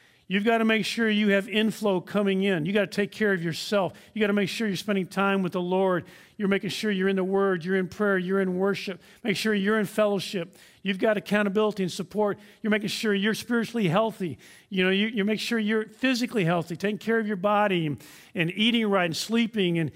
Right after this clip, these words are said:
exercising, all these things. So you got inflow that determines the reservoir. And then you have outflow. You give to other people outflow. What you can't do is cut off your inflow for the outflow, 'cause then the reservoir just goes down and down and down until finally you have nothing to give.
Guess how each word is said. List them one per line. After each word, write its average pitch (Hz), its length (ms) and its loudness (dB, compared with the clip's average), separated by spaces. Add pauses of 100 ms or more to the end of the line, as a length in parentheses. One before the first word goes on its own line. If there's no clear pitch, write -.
(240)
exercising, 202 600 2
all 240 100 4
these 262 140 0
things. 247 180 0
So 214 80 0
you 214 80 2
got 240 160 2
inflow 233 640 0 (960)
that 202 100 -8
determines 214 440 0
the 208 60 0
reservoir. 214 340 2
And 214 60 2
then 247 80 2
you 233 100 4
have 240 100 -2
outflow. 233 380 0
You 190 140 0
give 202 200 0
to 220 120 -4
other 226 200 0
people 226 400 0
outflow. 208 560 -2 (420)
What 220 160 -4
you 202 80 0
can't 262 300 2
do 233 160 2
is 170 100 -2
cut 247 240 0
off 262 240 2
your 220 140 0
inflow 190 560 0
for 208 120 -6
the 226 160 2
outflow, 208 540 0 (400)
'cause 180 100 -4
then 247 140 2
the 240 60 2
reservoir 226 440 2
just 214 160 -2
goes 214 180 0
down 233 320 2
and 226 80 2
down 226 240 2
and 214 100 0
down 226 180 2
until 190 180 -2
finally 233 460 0
you 226 100 2
have 214 120 0
nothing 214 300 0
to 196 80 0
give. 180 400 -2